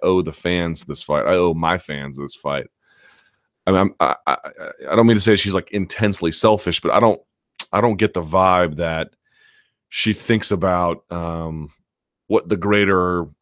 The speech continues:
good or the greater need or a greater want might even be. I think she thinks about it as, like, what would be, you know, pleasing generally and then really good for her, which, again, is absolutely her right.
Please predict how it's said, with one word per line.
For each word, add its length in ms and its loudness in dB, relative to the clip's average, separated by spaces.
good 460 2
or 240 2
the 120 -2
greater 520 0
need 600 -4
or 160 4
a 60 2
greater 280 2
want 500 0
might 180 2
even 260 -2
be. 240 -4
I 60 -6
think 180 -6
she 120 -8
thinks 200 -4
about 120 2
it 40 4
as, 80 -2
like, 120 -6
what 200 -6
would 140 -8
be, 340 -4
you 100 -6
know, 340 -4
pleasing 480 4
generally 500 4
and 140 -4
then 80 -6
really 220 -6
good 180 -8
for 140 -10
her, 300 -2
which, 260 -8
again, 340 -4
is 160 -10
absolutely 360 -4
her 80 -4
right. 320 -2